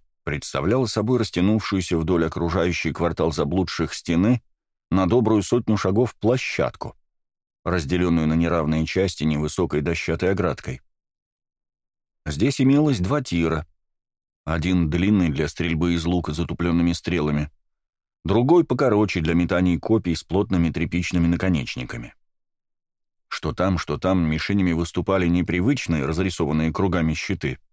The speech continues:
а различные, побольше, поменьше, деревянные чурки, устанавливаемые на верхушке врытых в землю невысоких столбов. Отступай от цели на удобное тебе расстояние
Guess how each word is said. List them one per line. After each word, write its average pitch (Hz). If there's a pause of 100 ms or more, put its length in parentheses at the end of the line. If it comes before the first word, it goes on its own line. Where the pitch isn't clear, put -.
(760)
а 95
различные, 92
побольше, 113
поменьше, 104
деревянные 113
чурки, 139
устанавливаемые 101
на 95
верхушке 98
врытых 104
в 76
землю 101
невысоких 95
столбов. 78 (1120)
Отступай 95
от 87
цели 92
на 90
удобное 87
тебе 87
расстояние 87